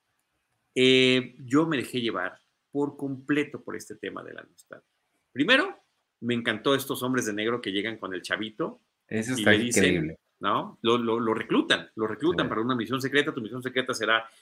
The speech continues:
Speaker 1: ir a la luna porque, pues, nos equivocamos con la cápsula y es para el tamaño de un niño", ¿no? Entonces ya investigamos cuál es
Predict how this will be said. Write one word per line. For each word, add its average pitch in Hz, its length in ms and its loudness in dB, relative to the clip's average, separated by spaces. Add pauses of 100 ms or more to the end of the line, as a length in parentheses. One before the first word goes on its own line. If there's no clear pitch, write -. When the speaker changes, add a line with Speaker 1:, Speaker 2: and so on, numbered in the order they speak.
(160)
Speaker 1:
ir 131 180 6
a 147 40 6
la 147 100 6
luna 147 300 2
porque, 135 240 -2
pues, 131 140 -6
nos 143 140 -2
equivocamos 165 560 0
con 226 140 -2
la 226 120 2
cápsula 311 480 2 (280)
y 127 180 2
es 143 100 2
para 147 220 6
el 127 100 2
tamaño 147 300 2
de 190 80 4
un 208 80 -2
niño", 269 300 -2
¿no? 285 240 -6
Entonces 120 340 -4
ya 147 40 8
investigamos 170 600 2
cuál 165 240 4
es - 300 -4